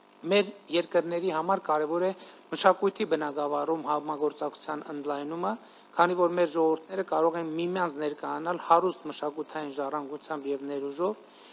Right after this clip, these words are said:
իսկ հումանիտար ոլորտում համագործակցությունը հատկապես կարևոր է երկու ժողովուրդների միջև բարեկամական ավանդույթների շարունակական ապահովման առումով։ Միաժամանակ վստահ եմ, որ կարիք ունենք հայ-վրացական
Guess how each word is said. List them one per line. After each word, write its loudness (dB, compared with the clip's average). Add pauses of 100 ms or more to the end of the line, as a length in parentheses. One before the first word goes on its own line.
(120)
իսկ -4
հումանիտար 4
ոլորտում 2
համագործակցությունը -4
հատկապես -4
կարևոր -2
է -2 (420)
երկու 4 (100)
ժողովուրդների 2
միջև -4
բարեկամական 0
ավանդույթների -6
շարունակական -4
ապահովման -6
առումով։ -14 (600)
Միաժամանակ 2
վստահ -2
եմ, -6 (800)
որ 4
կարիք 4
ունենք -4
հայ-վրացական 4